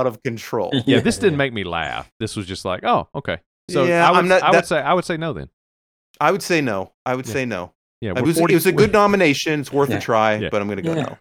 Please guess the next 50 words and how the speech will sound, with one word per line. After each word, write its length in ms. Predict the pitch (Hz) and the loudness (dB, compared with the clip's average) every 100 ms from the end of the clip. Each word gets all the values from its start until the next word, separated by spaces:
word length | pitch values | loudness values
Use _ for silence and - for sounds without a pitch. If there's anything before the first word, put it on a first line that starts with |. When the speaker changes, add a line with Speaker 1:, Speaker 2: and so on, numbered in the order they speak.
| - | -2
Speaker 2:
We're 160 | 165 170 | 0 2
halfway 300 | 190 202 175 | 2 2 2
Speaker 3:
All 60 | |
Speaker 2:
done 20 | 175 | 2
Speaker 3:
right. 60 | 165 | 0
Speaker 2:
with 100 | 151 | -2
the 60 | |
matchups, 440 | 135 135 - 113 113 | 0 0 0 -2 -2
and 100 | 101 | -4
we're 100 | 101 | -4
forty-five 520 | 120 117 107 110 95 | -4 -4 -2 -2 -2
minutes 260 | 95 87 92 | -6 -8 -8
into 180 | 80 71 | -10 -10
this, 180 | 69 | -12
by 120 | - 71 | -12 -4
the 60 | |
Speaker 1:
That 120 | 147 147 | 0 2
Speaker 2:
way. 60 | |
Speaker 3:
Yeah, 60 | 123 | 4
Speaker 1:
sounds 100 | 120 | 4
Speaker 3:
we 60 | 117 | 4
Speaker 1:
like 120 | 120 | 4
Speaker 3:
gotta, 100 | 107 | 4
Speaker 1:
us. 180 | 107 147 | 2 0
Speaker 3:
we 80 | 151 | 0
gotta 120 | 139 | 0
speed 240 | - 127 | 0 -2
this 180 | 107 - | -2 -2
up. 180 | 95 92 | -4 -2
Speaker 2:
Yeah, 120 | 87 | -4
let's 140 | 80 104 | -4 -4
Speaker 3:
We 60 | 101 | -4
gotta 60 | |
Speaker 2:
go. 60 | 98 | -4
Speaker 3:
speed 120 | 92 | -8
this 160 | 85 - | -10 -14
up. 120 | - _ - | -16 _ -2
Speaker 2:
So, 240 | 120 101 | 0 0
Speaker 1:
Okay. 180 | - 107 | -2 -2
Speaker 2:
no. 60 | 110 | -2
Speaker 3:
All 40 | |
right. 80 | 92 - _ _ _ _ _ _ - | -2 -8 _ _ _ _ _ _ -4
All 80 | 127 | 0
right, 60 | - | 2
Speaker 2:
Nobody 200 | 139 131 | 2 2
else 140 | 120 | 2
on 140 | 117 120 | 2 2
Speaker 3:
um, 80 | 123 | 0
Speaker 2:
that 60 | 76 | -4
page. 200 | - | -10